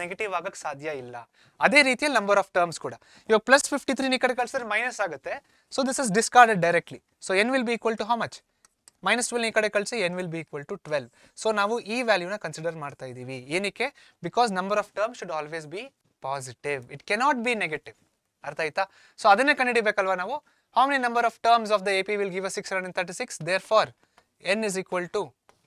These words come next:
twelve. Twelve number of terms will give us six hundred and thirty-six. ಅರ್ಥ ಆಯ್ತಲ್ವಾ? ಮುಂದಿನ ಪ್ರಶ್ನೆಗೆ ಹೋಗೋಣ ಬನ್ನಿ. So same topic, next question. The first term of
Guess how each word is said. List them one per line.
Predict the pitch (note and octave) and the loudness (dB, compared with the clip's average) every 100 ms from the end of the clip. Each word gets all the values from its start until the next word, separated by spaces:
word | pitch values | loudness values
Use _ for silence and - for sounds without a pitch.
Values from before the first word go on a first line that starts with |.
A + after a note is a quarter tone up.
| _ | _
twelve. | E3 C3 - _ _ _ | -4 -4 -8 _ _ _
Twelve | F#3+ B3 D#4 D#4 C4+ | 2 6 6 6 0
number | A#3 A#3 A3 | 2 2 2
of | - G#3+ | 0 4
terms | G#3+ D#3+ B2+ - - | 4 4 -4 -14 -14
will | D#3+ E3+ D3+ | -8 -8 -6
give | F3+ A#3+ | -6 -6
us | - | -10
six | F#3 D#3 | -12 -12
hundred | C#3 G#3 | -12 -14
and | A#3+ | -14
thirty-six. | - _ - _ - - - _ _ _ _ _ _ _ _ _ - | -20 _ -20 _ -20 -20 -20 _ _ _ _ _ _ _ _ _ -16
ಅರ್ಥ | C#3+ E3 | -6 -6
ಆಯ್ತಲ್ವಾ? | D3+ C#3+ F3 F3 _ _ - | -4 -2 -2 -2 _ _ -12
ಮುಂದಿನ | D#3 D3 C3 | -8 -8 -10
ಪ್ರಶ್ನೆಗೆ | - B2+ | -16 -16
ಹೋಗೋಣ | A#2 A2+ A2+ | -16 -18 -20
ಬನ್ನಿ. | A2+ G#2+ _ _ _ _ _ _ _ _ _ _ _ _ _ _ _ _ _ _ _ _ _ _ _ _ _ - | -20 -20 _ _ _ _ _ _ _ _ _ _ _ _ _ _ _ _ _ _ _ _ _ _ _ _ _ -6
So | G#3+ A#3 | -2 4
same | C#4 C#4+ A#3+ | 2 6 4
topic, | A#3 F#3 - _ - | 4 -6 -8 _ -4
next | F#3+ - G3+ | -4 -2 -4
question. | - A3+ - _ _ _ G3 | -4 -6 -8 _ _ _ -6
The | - | 2
first | C4 D4 - | 6 6 6
term | B3+ | 4
of | C4 | 4